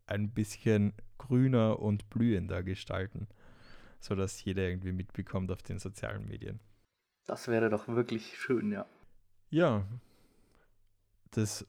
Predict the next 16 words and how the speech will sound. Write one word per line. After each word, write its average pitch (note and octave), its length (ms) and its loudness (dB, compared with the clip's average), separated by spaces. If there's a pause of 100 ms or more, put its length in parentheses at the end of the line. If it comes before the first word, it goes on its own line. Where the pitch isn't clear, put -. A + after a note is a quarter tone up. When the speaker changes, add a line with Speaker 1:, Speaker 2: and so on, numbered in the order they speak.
Speaker 1:
soll's A#2+ 340 0
auch A#2 100 0
irgendwie A2+ 440 0
wieder A2 160 2
gewesen G#2 460 -4
sein G2 260 -4
für G2 200 -6
heute. G#2+ 440 -2 (260)
Äh, G#2+ 60 -4
Speaker 2:
Haben G#2+ 380 2 (640)
wir G#2+ 140 -2
uns G#2+ 120 -2
schon A#2 80 -4
wieder A#2 120 0
verquatscht, - 480 2
ne? C3+ 140 0